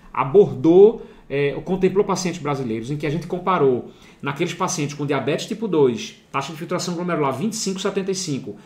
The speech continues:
com relação à albumina creatina acima de duzentos miligramas por grama, excluindo diabetes tipo um, doença renal policística ou doença autoimune, é, em imunossupressão por menos de seis meses, é, avaliou o uso do placebo versus o uso da dapagliflozina na dose fixa de dez miligramas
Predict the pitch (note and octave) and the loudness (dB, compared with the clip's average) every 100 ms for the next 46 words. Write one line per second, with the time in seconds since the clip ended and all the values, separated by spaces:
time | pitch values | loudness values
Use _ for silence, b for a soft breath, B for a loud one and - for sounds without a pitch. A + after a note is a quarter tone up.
0 | B - E3 G#3+ F#3+ E3+ G3 A3 G#3+ G3 | B -2 2 2 2 0 -2 -2 0 0
1 | F#3+ F3+ E3 D#3 D3 D#3+ D3 D#3 C3 D#3+ | -2 -2 -2 -4 -6 -4 -4 -4 -4 -6
2 | - F3 D3 D#3 D3 F3+ D#3 C3 B2 A2 | -4 -4 -2 -4 -4 -2 -2 0 -2 -6
3 | B B B D3+ - G#3 F3+ G3+ G#3+ G#3+ | B B B -10 0 2 4 4 4 2
4 | F3+ F#3 - G3 F3+ D#3 D#3 C3 D3+ E3+ | 2 0 -2 -6 -4 -2 -2 -2 -4 -4
5 | E3 D#3+ D3+ D3+ D3 - D3 C#3+ D3 D#3 | -4 -4 -4 -6 -6 -6 -6 -2 -2 0
6 | D3+ F#3+ F#3 E3 D#3+ D3+ B2+ B2 C3 D3+ | 2 2 0 -2 -2 -2 -2 0 0 -2
7 | F#3 B B B - C3 C3+ F#3 F#3+ F#3+ | -4 B B B -4 -2 -2 0 2 2
8 | D#3+ D#3 D3+ D3+ D3+ C#3 C#3+ C3 C3 C3 | 0 -2 -4 -4 -2 -2 -2 -4 -4 -4
9 | A#2 B2 - F3+ D#3+ C3 C3 D#3+ - B | -4 -6 -2 -2 0 0 -2 -6 -14 B
10 | B B C3+ C#3 D#3+ F#3 F#3 D#3+ D3+ E3 | B B -4 0 2 4 4 4 2 0
11 | D#3 E3+ D3+ D3+ D#3+ D#3+ - - D#3+ F3 | 0 0 0 -2 -2 -2 -2 0 4 6
12 | F3+ A#3+ - B2 D#3+ D3+ D3 D#3 E3 D3 | 4 -2 -6 -4 0 0 -2 -4 -4 -2
13 | D3+ D3+ D3 D3 D#3 B2+ C3+ C3+ C#3 D3+ | -4 -2 -4 -2 -2 -2 -4 -2 -2 -2
14 | F#3 - F3 F3 E3 C3+ C#3 D#3 G3 D#3+ | -6 -4 -4 -2 -4 0 0 0 -2 -2
15 | D3 D3+ - | -2 -2 -6